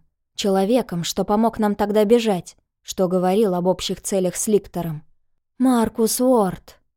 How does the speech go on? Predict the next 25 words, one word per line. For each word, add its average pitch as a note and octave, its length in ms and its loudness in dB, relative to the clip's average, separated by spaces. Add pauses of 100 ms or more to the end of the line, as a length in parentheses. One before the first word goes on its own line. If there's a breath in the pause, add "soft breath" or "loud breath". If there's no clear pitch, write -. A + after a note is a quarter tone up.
(220)
произношу G3+ 640 0
вслух A#3+ 420 -4
и G3 60 -2
смотрю G3 400 -2
на G#3 120 2
маршала. F3 600 -4 (640)
«Тебе A#3+ 300 2
не A#3 160 4
знакомо A3+ 580 0
это F3+ 160 -4
имя?» F3 460 -2 (580)
«Нет. F#3+ 580 0 (360)
Кто A3+ 280 6
это?» E3+ 440 0 (1000)
«Когда A3+ 360 2
мы A3 120 4
попали A3+ 400 2
на G#3+ 140 2
торги, G#3+ 540 -2 (200)
то A3+ 160 2
после A#3 420 0
нас G3 200 -2
определили A3 560 2
в G#3+ 100 2
грезу. G#3 480 0